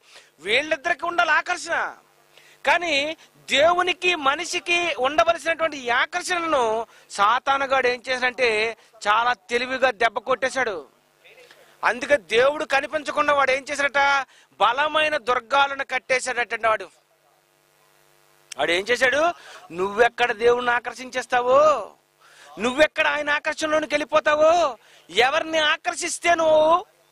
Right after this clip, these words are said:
నువ్వు ఎవరిని వదిలేస్తావో అన్న సంగతి సాతానుకు బాగా అర్థమైపోయింది. భార్యను ఆకర్షిస్తే ఎవరిని వదిలేస్తాడు?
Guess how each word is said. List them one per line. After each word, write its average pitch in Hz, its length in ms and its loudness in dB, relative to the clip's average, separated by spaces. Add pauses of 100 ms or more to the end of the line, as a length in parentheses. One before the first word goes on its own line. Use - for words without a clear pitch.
(1120)
నువ్వు 226 1200 2 (100)
ఎవరిని 320 380 0
వదిలేస్తావో 330 600 2
అన్న 294 240 2
సంగతి 269 680 -2 (200)
సాతానుకు 277 560 0
బాగా 254 360 0
అర్థమైపోయింది. 233 680 -2 (720)
భార్యను 202 500 2
ఆకర్షిస్తే 220 560 -2
ఎవరిని 226 240 2
వదిలేస్తాడు? 240 500 0